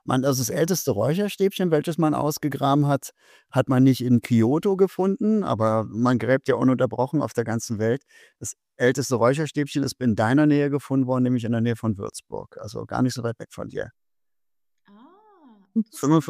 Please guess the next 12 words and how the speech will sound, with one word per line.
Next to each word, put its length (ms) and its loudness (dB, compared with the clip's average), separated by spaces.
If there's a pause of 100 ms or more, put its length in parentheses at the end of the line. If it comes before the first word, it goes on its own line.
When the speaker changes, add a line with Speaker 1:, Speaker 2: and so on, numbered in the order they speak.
(100)
Speaker 1:
Fünfundvierzigtausend 520 0
Jahre 320 0
alt, 320 2
ein 240 0
Span, 640 0 (360)
an 160 4
dem 540 2
Speaker 2:
Ja. 120 -18
Speaker 1:
eben 440 2
Harze 560 2
festgeklebt 880 -4
waren, 420 0